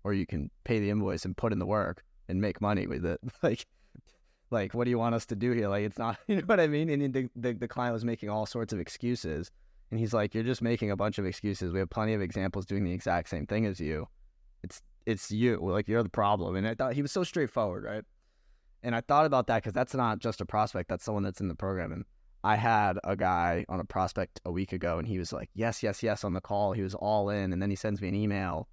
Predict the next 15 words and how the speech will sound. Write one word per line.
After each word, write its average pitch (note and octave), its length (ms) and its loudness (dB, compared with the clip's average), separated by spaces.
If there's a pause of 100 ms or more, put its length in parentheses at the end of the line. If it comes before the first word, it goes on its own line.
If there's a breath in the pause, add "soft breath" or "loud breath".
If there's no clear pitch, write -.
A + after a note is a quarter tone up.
(580)
like, - 160 -14 (140)
eight C#3+ 160 6
hours A#2+ 380 6
later, G#2 480 0
after A2 280 0
I A2 40 2
send G#2+ 220 -2
the E2+ 60 -2
invoice G#2 280 -2
and F#2 80 -4
the - 40 -6
contract, G2 380 -4
he's G#2+ 40 -6
like, F#2+ 100 -4
"Actually, B2+ 680 0